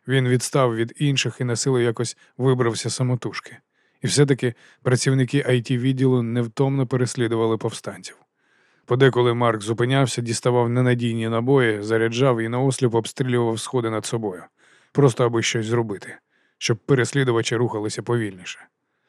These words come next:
Він зупинився, щоб перепочити, перехилився через поруччя і прицілився вгору. Але патрон дав осічку.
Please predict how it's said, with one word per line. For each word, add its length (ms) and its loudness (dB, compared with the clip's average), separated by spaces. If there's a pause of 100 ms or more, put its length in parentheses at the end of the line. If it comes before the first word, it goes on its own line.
(480)
Він 140 0
зупинився, 560 2
щоб 240 -2
перепочити, 800 0
перехилився 640 0
через 300 -2
поруччя 420 0
і 100 -2
прицілився 600 -4
вгору. 440 -4 (500)
Але 180 2
патрон 380 2
дав 180 2
осічку. 500 -4